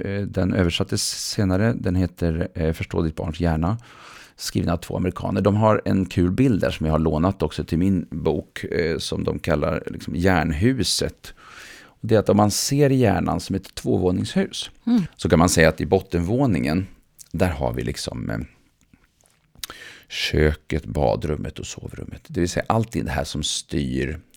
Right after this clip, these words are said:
Speaker 1: sömn, vakenhet, törst, behov av att gå på, liksom, tömma blåsan. Alltså allt det här med och, och, och stressen och, eh,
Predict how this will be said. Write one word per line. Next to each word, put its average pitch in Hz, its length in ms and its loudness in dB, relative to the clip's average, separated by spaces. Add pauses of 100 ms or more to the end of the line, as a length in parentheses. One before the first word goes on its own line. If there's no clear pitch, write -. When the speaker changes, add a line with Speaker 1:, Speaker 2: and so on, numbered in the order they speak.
Speaker 1:
sömn, - 760 -4
vakenhet, - 1200 -8 (160)
törst, - 540 -12 (920)
behov 78 400 -2
av 65 100 -2
att - 60 -12
gå 71 80 -6
på, - 400 -6
liksom, - 280 -8 (340)
tömma 73 240 0
blåsan. 69 600 -2
Alltså 80 180 -2
allt 73 200 0
det 78 80 -2
här 71 200 0
med 69 180 -2 (460)
och, - 280 -6
och, - 260 -4 (140)
och 64 80 -4 (440)
stressen - 840 -4
och, - 340 -2 (320)
eh, - 260 -2